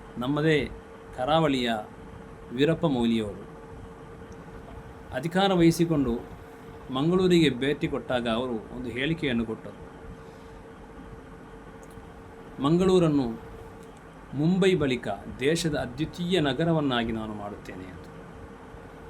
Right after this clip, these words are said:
ಅಂದರೆ ಕೈಗಾರಿಕಾ ನಗರವಾಗಿ ನಾನು ಮಾಡುತ್ತೇನೆ ಎಂದು. ಅವರ ಆ ಮಾತನ್ನು ಇಂದು ನಮ್ಮ ಯುವಕರು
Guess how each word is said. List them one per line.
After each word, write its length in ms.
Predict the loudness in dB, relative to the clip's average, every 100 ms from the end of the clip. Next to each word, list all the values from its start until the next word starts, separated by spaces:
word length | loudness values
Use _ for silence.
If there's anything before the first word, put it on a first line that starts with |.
| -16 -16 -16 -6
ಅಂದರೆ 260 | 0 2 2
ಕೈಗಾರಿಕಾ 680 | 2 4 6 6 6 2
ನಗರವಾಗಿ 480 | 0 2 0 -2 -4
ನಾನು 220 | -8 -8
ಮಾಡುತ್ತೇನೆ 540 | -8 -10 -10 -14 -14 -14
ಎಂದು. 180 | -16 -18 -18 -16 -16 -16 -16 -16 -18 -18 -18 -18 -18 -18 -18 -18 -18 -4
ಅವರ 220 | 2 6 6 6 2 -4 -6
ಆ 120 | -2
ಮಾತನ್ನು 540 | 0 2 0 0 0 0
ಇಂದು 320 | 0 2 0 -2 -12 -18 -18 -18 -16 -16 -16 -18 -20 -20 -18 -14 -4
ನಮ್ಮ 280 | 2 4 4
ಯುವಕರು 640 | 4 0 0 -2 -4 -6